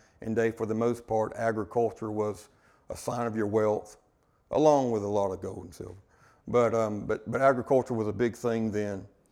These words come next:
And, and this ewe lamb was taken from this lady and, and, and, and given and sacrificed. And what does King David, how does he respond?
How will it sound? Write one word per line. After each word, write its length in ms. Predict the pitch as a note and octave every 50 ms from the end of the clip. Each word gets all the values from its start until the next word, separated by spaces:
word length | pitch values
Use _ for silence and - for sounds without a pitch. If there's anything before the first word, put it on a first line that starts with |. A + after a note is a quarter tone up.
| _ _ _ - - - _ _ _ _ _ _ -
And, 360 | B2 B2 A#2+ A#2 A2+ A2 - -
and 320 | - A2+ A2 G#2+ G2+ G2 G#2+
this 360 | A#2 B2 A#2+ - - - - - -
ewe 220 | A2+ A2 C3 D3+
lamb 340 | C#3 A#2+ A2+ A2 G#2 G#2 G#2+
was 140 | G#2+ G2+ -
taken 340 | - - C#3+ - - B2+ G#2
from 160 | - G#2+ G#2
this 240 | G2+ G2 F2+ - -
lady 380 | - G2 G2 F#2+ G2 F#2+ F#2+
and, 200 | G2 F#2+ F#2 - -
and, 240 | - F2+ F2+ F2 F2 F2 _ _ _ _ _ _ _ _ _ _ _ -
and, 240 | - G#2 G2+ G2 -
and 240 | - G#2+ G#2+ G2+ G2
given 280 | A2+ A#2+ A2 G#2 F#2+ F#2+
and 120 | F#2+ F2
sacrificed. 800 | - - B2 A#2 - - - - - - G#2 - - - - -
And 180 | - F#2 G2
what 220 | A2 C3 D3 - -
does 100 | G#2 -
King 300 | - - C3 A#2+ A2+ G#2
David, 240 | A#2 A2+ A2+ G2
how 140 | A2 A#2+ C#3+
does 120 | D3 A#2+ G#2
he 80 | A2
respond? 680 | G#2 F#2+ F2+ F2 - - - - - - G#2+ G#2 A2